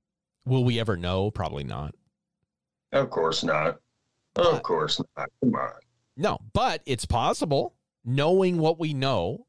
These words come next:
Speaker 1: of that the technology exists, absolutely, since the early nineteen fifties. We know for a fact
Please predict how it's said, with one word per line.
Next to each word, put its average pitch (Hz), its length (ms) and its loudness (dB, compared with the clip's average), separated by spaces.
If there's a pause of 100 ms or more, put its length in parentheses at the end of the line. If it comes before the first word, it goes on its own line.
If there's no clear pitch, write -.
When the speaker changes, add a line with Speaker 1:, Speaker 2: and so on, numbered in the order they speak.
(120)
Speaker 1:
of 120 240 -2
that 123 180 0
the 127 80 0
technology 117 800 0
exists, - 760 -4 (180)
absolutely, 208 1000 0 (1120)
since - 380 -2
the 135 560 2 (160)
early 139 320 2
nineteen 196 360 0
fifties. - 460 -2 (1400)
We 139 140 2
know 147 280 4
for 196 240 2
a 190 60 2
fact 202 640 -4